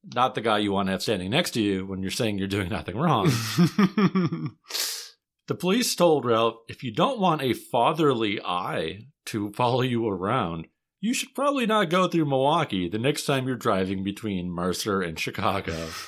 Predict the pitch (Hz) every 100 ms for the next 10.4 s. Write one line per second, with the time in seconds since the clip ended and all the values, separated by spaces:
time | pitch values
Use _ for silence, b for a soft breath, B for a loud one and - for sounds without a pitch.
0 | - b b _ - _ _ - - -
1 | 240 262 226 196 180 147 202 269 104 92
2 | 92 87 107 - B B - 110 131 110
3 | 101 95 95 90 90 85 110 - - b
4 | b b b - 131 117 98 95 110 117
5 | 160 170 285 220 - - _ _ 120 143
6 | 175 160 - 160 147 220 240 127 113 113
7 | 120 90 90 90 92 90 98 90 87 87
8 | - 101 101 185 - _ _ - 110 107
9 | 101 143 180 120 101 117 127 104 95 110
10 | 98 107 113 98